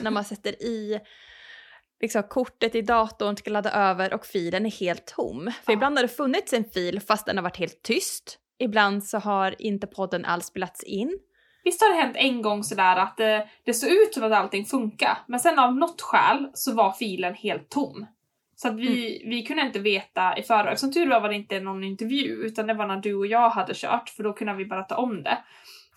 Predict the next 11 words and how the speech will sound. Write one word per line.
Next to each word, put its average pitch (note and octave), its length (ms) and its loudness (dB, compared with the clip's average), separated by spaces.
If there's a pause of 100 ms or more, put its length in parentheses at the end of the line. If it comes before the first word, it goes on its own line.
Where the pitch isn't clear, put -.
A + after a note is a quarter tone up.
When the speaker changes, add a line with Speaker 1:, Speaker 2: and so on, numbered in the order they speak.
Speaker 2:
Men G#3+ 540 0
jag A#3+ 200 2
vet C4+ 160 0
fortfarande C4 560 2
inte G3 140 -14
vad G3 140 -6
som G#3+ 100 -8
hände A#3+ 300 -6
den - 160 -10
gången. G3+ 400 -10 (840)
Speaker 1:
Mm. F#3+ 200 -8